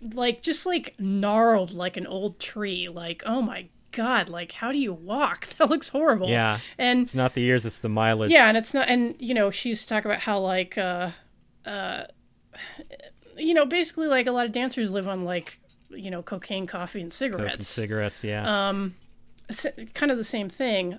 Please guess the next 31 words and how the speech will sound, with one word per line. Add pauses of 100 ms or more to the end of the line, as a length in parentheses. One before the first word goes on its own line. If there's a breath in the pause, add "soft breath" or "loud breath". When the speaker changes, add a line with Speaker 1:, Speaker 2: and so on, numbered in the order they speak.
Speaker 1:
Um,
and
there
is
sort
of,
I
don't
wanna
say,
like,
a
masochism (580 soft breath)
to (800)
distance
running,
but (600)
I
don't
know,
maybe
we
can
say
it. (640 soft breath)
Um, (1300)
because
it
is,
like, (100)
uh,